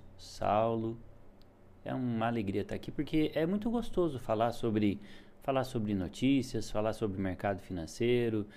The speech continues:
coisas que estão acontecendo, coisas que vão acontecer, coisas que impactam o nosso dia a dia,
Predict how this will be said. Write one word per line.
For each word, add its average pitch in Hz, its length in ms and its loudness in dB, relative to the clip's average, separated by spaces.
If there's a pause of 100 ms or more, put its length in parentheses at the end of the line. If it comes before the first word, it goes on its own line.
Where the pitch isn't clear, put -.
(300)
coisas 107 360 2
que - 120 -4
estão 98 280 -2
acontecendo, 104 560 0
coisas 104 260 0
que 101 140 -2
vão 101 160 0
acontecer, 110 500 6
coisas 113 340 2
que - 140 -4
impactam 104 580 2
o 95 40 0
nosso 101 320 0
dia 92 260 -2
a 76 40 -4
dia, 107 360 2